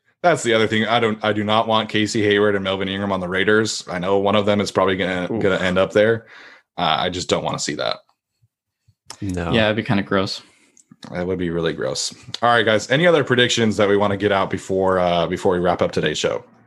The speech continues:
Speaker 2: Um, I predict that Mike Williams will not unfollow the Chargers on Instagram.
Speaker 1: <laughs>
Speaker 3: I predict
Speaker 1: I
Speaker 3: that that'll still be a big problem for fans in the, in the next week, though.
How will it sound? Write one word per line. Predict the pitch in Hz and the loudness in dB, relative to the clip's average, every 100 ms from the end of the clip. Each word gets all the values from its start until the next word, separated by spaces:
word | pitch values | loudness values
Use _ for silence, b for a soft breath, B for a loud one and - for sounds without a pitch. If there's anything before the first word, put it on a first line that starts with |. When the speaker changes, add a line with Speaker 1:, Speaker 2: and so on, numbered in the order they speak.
| _ _ _ - - _ 113 113 113 - - _ - | _ _ _ -20 -20 _ -20 -16 -14 -16 -18 _ -12
Speaker 2:
Um, | 160 160 - | -10 -10 -8
I | 156 - | -8 -10
predict | 147 160 - | -8 -8 0
that | 147 131 | 0 2
Mike | 139 135 - | 0 0 -2
Williams | 143 139 135 131 131 - | 0 2 0 -2 -4 -6
will | 131 127 | -4 0
not | 123 120 120 | 2 2 0
unfollow | 123 123 123 113 113 | -4 -2 -2 -2 -4
the | 110 | -8
Chargers | 101 101 101 104 104 | -6 -6 -6 -10 -14
on | 95 | -14
Instagram. | 95 - 95 95 190 - | -16 -20 -20 -20 -20 -4
Speaker 1:
<laughs> | 135 - - 226 247 - - 240 240 359 262 - - - - - - _ - - _ - - _ - B B B B B B | 0 2 0 0 0 0 0 0 0 -2 -2 -4 -10 -10 -10 -16 -16 _ -20 -20 _ -20 -20 _ -20 B B B B B B
Speaker 3:
I | 135 156 | 0 2
predict | 139 127 139 | 2 2 2
Speaker 1:
I | 120 | 2
Speaker 3:
that | |
that'll | 120 117 | 0 0
still | - 127 | 2 0
be | 117 | 2
a | 113 | 2
big | 117 101 | 0 0
problem | 110 107 | 0 0
for | 107 98 | -2 -2
fans | 104 98 98 | -2 -2 -4
in | 107 | -4
the, | 104 | -4
in | 98 | -4
the | 98 | -4
next | 98 107 | -4 -4
week, | 95 - | -6 -6
though. | 92 101 | -4 -4